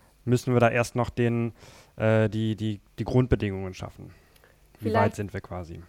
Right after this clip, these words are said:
Speaker 2: Vielleicht zwei Sachen. Ich würde erstmal mit der letzten Frage anfangen. Ähm, ich glaube,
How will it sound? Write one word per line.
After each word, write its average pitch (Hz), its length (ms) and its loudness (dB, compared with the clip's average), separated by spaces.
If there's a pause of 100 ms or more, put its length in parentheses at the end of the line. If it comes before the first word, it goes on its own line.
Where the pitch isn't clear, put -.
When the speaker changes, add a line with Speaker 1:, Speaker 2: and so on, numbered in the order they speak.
(480)
Speaker 2:
Vielleicht 202 540 0
zwei 180 320 0
Sachen. 156 360 -6
Ich - 180 -10
würde 208 120 4
erstmal 202 280 -2
mit 185 100 -2
der 185 80 2
letzten 185 340 0
Frage 160 420 0
anfangen. 165 580 -4 (500)
Ähm, 202 640 -2 (680)
ich 208 220 -6
glaube, 233 1120 -2